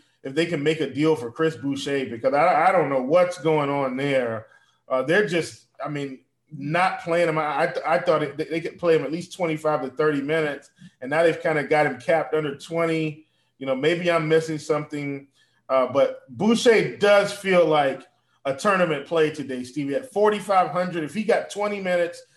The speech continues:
against Brooklyn, it's possible for him to put up thirty in this spot. He's a guy I'm gonna have my pulse on against the Brooklyn Nets from the Toronto Raptors.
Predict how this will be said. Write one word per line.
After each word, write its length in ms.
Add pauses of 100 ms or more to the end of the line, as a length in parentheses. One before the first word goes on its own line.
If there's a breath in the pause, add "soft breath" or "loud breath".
(140)
against 360
Brooklyn, 720 (640)
it's 220
possible 640
for 120
him 140
to 80
put 180
up 240
thirty 380
in 80
this 140
spot. 400 (340)
He's 320
a 60
guy 260
I'm 140
gonna 180
have 200
my 180
pulse 420
on 380 (300)
against 300
the 40
Brooklyn 440
Nets 340
from 220
the 80
Toronto 500
Raptors. 500